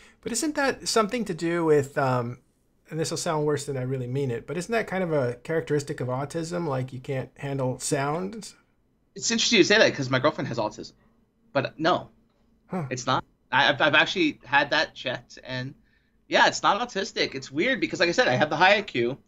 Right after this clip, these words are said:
Speaker 1: Mm-hmm.
Speaker 2: I have dyslexia, but, um, uh, the psychologist kinda, like, they came up with it. This is a while ago, maybe four or five years ago. The idea is it's a control thing. I have to be in control almost.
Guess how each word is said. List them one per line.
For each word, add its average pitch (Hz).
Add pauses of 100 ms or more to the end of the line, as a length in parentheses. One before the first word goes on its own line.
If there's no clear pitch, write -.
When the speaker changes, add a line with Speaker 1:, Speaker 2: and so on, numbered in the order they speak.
(180)
Speaker 1:
Mm-hmm. 131
Speaker 2:
I -
have 156
dyslexia, 120 (640)
but, 175 (160)
um, 175 (200)
uh, 156 (260)
the -
psychologist 262
kinda, 220
like, 165
they 165
came 226
up -
with 170
it. -
This 165
is 214
a -
while 120
ago, 104
maybe 113
four -
or 104
five 107
years 110
ago. 104 (500)
The 151
idea 170
is 156
it's 127
a 123
control 131
thing. 214 (640)
I 127
have 123
to 127
be 135
in 123
control 117
almost. -